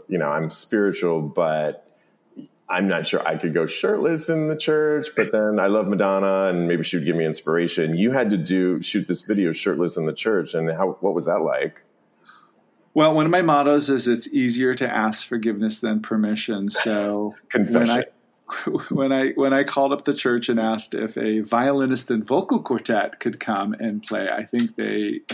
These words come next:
Speaker 2: pictured a wholesome, you know, classical violinist, probably wearing a tux and a, a vocal quartet. Uh, um,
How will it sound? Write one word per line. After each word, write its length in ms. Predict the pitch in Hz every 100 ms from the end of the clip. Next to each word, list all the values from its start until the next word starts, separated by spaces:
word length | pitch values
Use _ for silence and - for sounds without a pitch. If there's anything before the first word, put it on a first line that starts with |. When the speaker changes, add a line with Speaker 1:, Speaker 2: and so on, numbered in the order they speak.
| - -
Speaker 2:
pictured 560 | - - 107 101 104 -
a 160 | 104 98 - - - _
wholesome, 540 | 120 117 117 107 107 -
you 120 | 117
know, 120 | 101
classical 560 | - 113 107 113 113 107
violinist, 600 | 107 104 107 104 - -
probably 260 | 113 120
wearing 400 | 117 110 107 107 -
a 60 | 113
tux 540 | - 104 - - - - - - - -
and 400 | 104 104 104 98
a, 520 | - 104 101 101 -
a 140 | 104 104
vocal 320 | 113 139 131 117
quartet. 640 | - 104 104 107 98 82
Uh, 300 | 110 98 98 -
um, 360 | 101 98 95